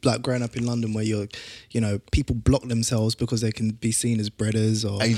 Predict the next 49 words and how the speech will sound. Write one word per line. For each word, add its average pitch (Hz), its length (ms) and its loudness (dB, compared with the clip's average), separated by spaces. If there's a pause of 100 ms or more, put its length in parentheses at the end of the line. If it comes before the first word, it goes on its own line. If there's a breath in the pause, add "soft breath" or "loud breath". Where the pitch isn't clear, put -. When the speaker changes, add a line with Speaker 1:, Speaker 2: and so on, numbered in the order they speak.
(100)
Speaker 2:
exact-, 117 480 4 (460)
and 139 100 6
this 147 120 8
is 135 80 0
the 131 60 -2
thing, 143 360 2 (120)
right? 135 220 0 (640 loud breath)
So - 140 4
we 135 140 4
don't 151 100 8
wanna 139 140 6
help 220 220 6
each 120 140 4
other 98 140 4
now. 92 180 0
Speaker 1:
No, 220 220 4
no. 131 140 4
Speaker 2:
'Cause 151 140 4 (380 soft breath)
I 139 60 -4
know 170 140 -4
how 107 60 0
Speaker 1:
You're - 80 -4
Speaker 2:
hard - 40 4
it 151 80 8
Speaker 1:
shame-, 196 260 8
Speaker 2:
is. - 60 0
Speaker 1:
you're, 139 240 6
it's - 480 2
shameful 170 600 4
to 127 140 4
help 123 320 2
or 156 140 8
to 185 100 4
ask 170 280 4
for - 80 -2
help. 120 80 -2
Speaker 2:
For 135 60 10
help, 107 300 6 (100)
exactly. 117 540 2
Speaker 1:
Yeah. - 80 -6
Speaker 2:
So 120 180 2
th-, 120 200 -6
those, 123 220 4
that - 180 0
two 117 160 0
things. 143 320 -2 (420 loud breath)
Shameful 120 380 2
to - 140 -6
help, 90 280 -8